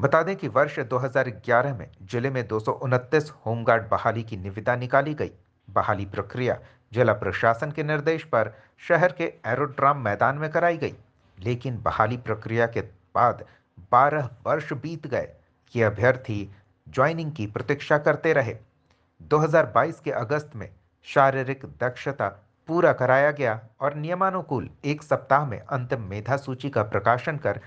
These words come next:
नियुक्ति करानी थी, लेकिन इतने समय तक इंतज़ार करने के बाद शायद अभ्यर्थियों को अंतिम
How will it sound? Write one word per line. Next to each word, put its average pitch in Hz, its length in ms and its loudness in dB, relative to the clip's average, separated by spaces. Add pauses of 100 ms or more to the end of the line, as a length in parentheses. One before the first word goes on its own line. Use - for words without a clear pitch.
(400)
नियुक्ति 151 320 -2
करानी 160 380 2
थी, - 240 -14 (460)
लेकिन 123 400 -4 (140)
इतने 147 360 0
समय 143 300 0
तक 131 180 0 (180)
इंतज़ार 110 540 2
करने 113 320 -4
के 107 120 -10
बाद 110 380 2 (420)
शायद 120 320 2 (100)
अभ्यर्थियों 117 600 -2
को 98 320 -6 (640)
अंतिम 156 380 0